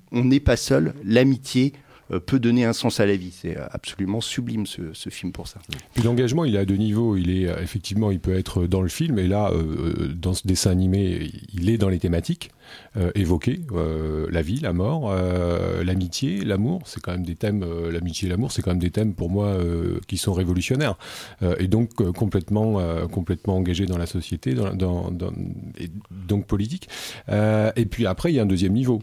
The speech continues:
Speaker 2: C'est qu'est-ce qu'on en fait de ce film ? Comment on le regarde ? Comment on le questionne avec des enfants ? Et c'est là où ça peut aussi être, euh,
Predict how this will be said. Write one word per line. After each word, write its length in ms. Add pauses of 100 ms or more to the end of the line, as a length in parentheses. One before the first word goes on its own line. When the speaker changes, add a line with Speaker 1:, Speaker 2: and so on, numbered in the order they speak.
Speaker 2:
C'est 120
qu'est-ce 160
qu'on 140
en 100
fait 160
de 60
ce 60
film ? 260 (240)
Comment 220
on 40
le 80
regarde ? 380
Comment 200
on 40
le 80
questionne 420
avec 180
des 120
enfants ? 260
Et 40
c'est 180
là 100
où 140
ça 240
peut 160
aussi 360
être, 260
euh, 640